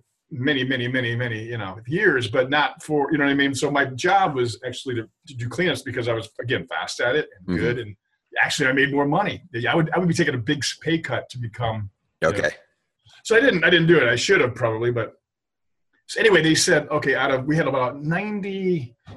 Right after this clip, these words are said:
Speaker 1: assistant animators that just drew, you know, even the animators that did hand drawn. And they basically said, "Look, we're gonna offer you guys three or four months, three months, I think, to work on your C G, you know, try it." So we all went to Nome in the school in Hollywood.
Speaker 2: Uh-huh.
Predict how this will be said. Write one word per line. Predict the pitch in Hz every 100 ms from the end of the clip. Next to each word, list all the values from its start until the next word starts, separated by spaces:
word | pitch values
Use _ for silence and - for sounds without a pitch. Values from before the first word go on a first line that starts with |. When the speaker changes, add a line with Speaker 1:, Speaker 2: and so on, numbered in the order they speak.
| - _ _ -
Speaker 1:
assistant | 123 - 185 - - 151
animators | 143 143 127 101 92 95 -
that | 98 - -
just | 120 98 -
drew, | 151 208 117 87 98
you |
know, | 92 92 107 - _
even | 180 170
the | 160 156
animators | 196 185 139 120
that | 120 120 120
did | 131
hand | 113 143 170
drawn. | 135 107 - - - - -
And | 175
they | 190
basically | 220 226 202
said, | 180 175
"Look, | 165
we're | 143 131 170
gonna | 190 180 151
offer | 151 151 175
you | 156 160 160
guys | 151 135 131 135 143 135 -
three | 185
or | 190
four | 190
months, | 180 180 185
three | 208
months, | 165 139 131
I | 127
think, | 147 139 135
to | - 156 147 127 _ _ _ _ _ 151
work | 160 165
on | 180
your | 185 180
C | - 190
G, | - 294
you | 135
know, | 139 127 -
try | - 135 147
it." | 156
So | 165
we | 160
all | 160 170 175
went | 180
to | 180
Nome | 165 156 160
in |
the | 160
school | 127 - 151 151
in | 139
Hollywood. | 131 139 147 156 - _ -
Speaker 2:
Uh-huh. | 87